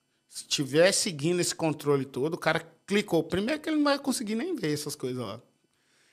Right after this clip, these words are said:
Cara, eu visito subestação, tem gente que fala assim, "Marcar uma reunião com você?"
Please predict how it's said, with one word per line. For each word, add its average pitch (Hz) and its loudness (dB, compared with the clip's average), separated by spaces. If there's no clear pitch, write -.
Cara, 160 4
eu 180 8
visito 165 2
subestação, 170 2
tem 175 0
gente 160 0
que 170 6
fala 175 -2
assim, 196 -4
"Marcar 277 6
uma 262 10
reunião 240 8
com 220 -2
você?" 196 6